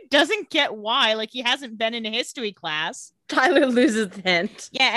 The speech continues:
Speaker 1: and he's like, "Why not?" And she's like, "This is the South, and we don't really wanna talk about slaves all the time."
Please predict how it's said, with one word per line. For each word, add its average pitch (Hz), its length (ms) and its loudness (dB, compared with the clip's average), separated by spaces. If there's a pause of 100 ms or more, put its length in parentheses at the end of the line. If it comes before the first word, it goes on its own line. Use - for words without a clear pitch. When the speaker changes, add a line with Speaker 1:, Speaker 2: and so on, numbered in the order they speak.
Speaker 1:
and 247 180 2
he's 269 320 -6
like, 240 140 -2 (220)
"Why 185 260 -2
not?" 180 500 -2 (640)
And 220 160 -2
she's 220 240 -2
like, 208 260 0 (400)
"This 214 180 -4
is 208 140 -4
the 190 100 -4
South, 190 600 2
and 190 400 0
we 180 80 -6
don't 196 220 0
really 208 220 0
wanna 196 200 0
talk - 320 -6
about 202 240 -2
slaves 175 500 -6
all 262 140 -2
the 302 100 -6
time." 359 340 -4